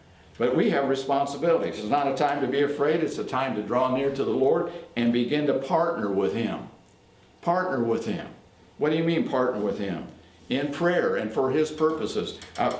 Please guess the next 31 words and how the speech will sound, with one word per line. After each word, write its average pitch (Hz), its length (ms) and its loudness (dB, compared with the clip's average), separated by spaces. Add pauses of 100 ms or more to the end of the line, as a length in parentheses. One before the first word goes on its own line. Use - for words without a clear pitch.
another 139 460 2 (300)
passage 139 400 0
that 117 160 -4
you 131 80 -2
know 131 180 2
so 139 240 2
well, 131 360 2
and 113 100 -2
I'll 113 140 0
turn 131 240 -4
to 127 120 2
it 107 120 0
real 123 180 2
quick, 135 220 0 (360)
is, 107 340 -2 (180)
is, 107 340 0
uh, 92 340 0 (840)
Second 143 480 -2
Chronicles - 720 -2 (300)
seven 117 400 0
fourteen. 107 680 -2 (560)
Second 151 440 -2
Chronicles 120 520 -2
sec-, 113 300 -4
seven 117 420 -2
fourteen. 113 600 -4 (1600)
It 156 140 2
says, 165 340 2
"If 160 220 0
my 170 220 2
people," - 600 -4